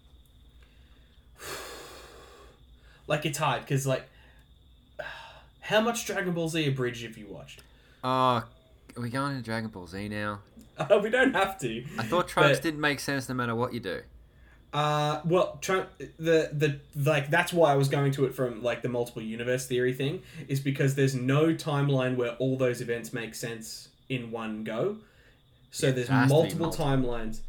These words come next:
Speaker 1: Yeah, there's multiple timelines running concurrently, and you can jump, like, uh, you can jump back and forth between them, but you don't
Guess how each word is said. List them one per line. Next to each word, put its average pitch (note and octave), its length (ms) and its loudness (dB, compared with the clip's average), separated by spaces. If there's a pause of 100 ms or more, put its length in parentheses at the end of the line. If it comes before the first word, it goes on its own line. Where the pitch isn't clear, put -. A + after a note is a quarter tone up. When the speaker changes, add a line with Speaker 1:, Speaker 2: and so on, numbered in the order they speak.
(300)
Speaker 1:
Yeah, D3+ 140 4
there's A#2+ 160 -4
multiple F3 380 2
timelines C#3+ 580 0
running E3 300 0
concurrently, C3+ 880 -4 (280)
and B2 140 -6
you B2+ 160 2
can C3+ 220 2
jump, B2 420 -4 (1120)
like, C3+ 360 -2
uh, - 20 -2
you C#3+ 220 2
can C#3 160 2
jump E3+ 260 0
back E3+ 220 0
and D3+ 100 -2
forth D3+ 260 2
between C#3+ 380 0
them, B2 140 0
but A2+ 120 -6
you A#2+ 120 -10
don't A#2+ 420 -4